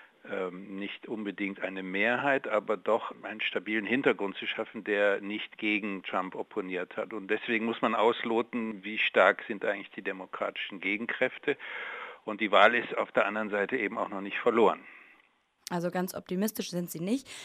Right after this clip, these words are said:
Speaker 2: Sie schreiben aber, die Demokraten müssten eigentlich diesmal nur einen attraktiven Gegenkandidaten stellen, womöglich eine Frau, und die dann eine klare strategische Linie fährt. Wer kann das denn sein von den aktuellen Kandidaten der
Speaker 1: Ja,
Speaker 2: Demokraten?
Speaker 1: das nur haben Sie jetzt, äh, die Anführungszeichen mitgelesen.
Speaker 2: Ja.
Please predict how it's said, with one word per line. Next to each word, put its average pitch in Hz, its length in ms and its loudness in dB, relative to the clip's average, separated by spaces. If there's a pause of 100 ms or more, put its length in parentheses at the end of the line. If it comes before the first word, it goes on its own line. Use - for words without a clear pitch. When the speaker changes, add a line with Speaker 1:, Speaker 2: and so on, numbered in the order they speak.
(100)
Speaker 2:
Sie 190 120 -2
schreiben 208 260 4
aber, 226 140 2
die 208 100 -2
Demokraten 214 640 2
müssten 208 260 -2
eigentlich 233 480 0
diesmal 190 540 -2
nur 220 520 2
einen 214 200 -4
attraktiven 190 560 -4
Gegenkandidaten 233 720 -2
stellen, 220 400 0
womöglich 175 440 -4
eine 170 140 -4
Frau, 196 440 -2 (440)
und 196 140 0
die 226 80 2
dann 226 140 4
eine 196 200 2
klare 208 460 2
strategische 196 600 -2
Linie 180 420 0
fährt. - 320 -8
Wer 175 80 2
kann 214 180 0
das 240 140 2
denn 240 160 4
sein 165 260 2
von 160 180 -4
den 151 100 -4
aktuellen 151 440 -4
Kandidaten 151 520 -6
der 151 100 -6
Speaker 1:
Ja, - 80 -8
Speaker 2:
Demokraten? 120 380 -2
Speaker 1:
das 156 180 -4
nur 135 240 0
haben 127 200 -2
Sie 120 100 -2
jetzt, - 340 -4
äh, 107 320 2
die 113 220 -2
Anführungszeichen 107 960 -2
mitgelesen. 104 640 -2
Speaker 2:
Ja. 190 180 2